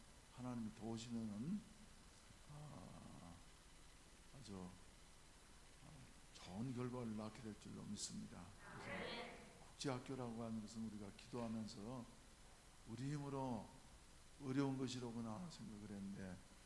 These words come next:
또 이렇게 나는 쉽게 이렇게 시작하게 될 줄 몰랐습니다. 그렇지만은 또 기도해 주신 분들이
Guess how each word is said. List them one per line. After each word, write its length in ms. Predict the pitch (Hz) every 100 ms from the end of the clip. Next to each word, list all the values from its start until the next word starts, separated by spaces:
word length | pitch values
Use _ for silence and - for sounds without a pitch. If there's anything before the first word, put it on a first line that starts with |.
| - -
또 160 | 110 113 -
이렇게 300 | 110 101 104
나는 400 | 95 101 107 120 120 - - -
쉽게 500 | - - - 185 151
이렇게 440 | 131 120 160 170 - - -
시작하게 400 | - 120 110 104
될 180 | 92 -
줄 120 | 104
몰랐습니다. 680 | 110 110 104 - - - - - - -
그렇지만은 580 | 101 - 95 107 117 117 - - - - -
또 140 | - -
기도해 400 | - - 127 123
주신 240 | - 120 117
분들이 340 | 113 113 107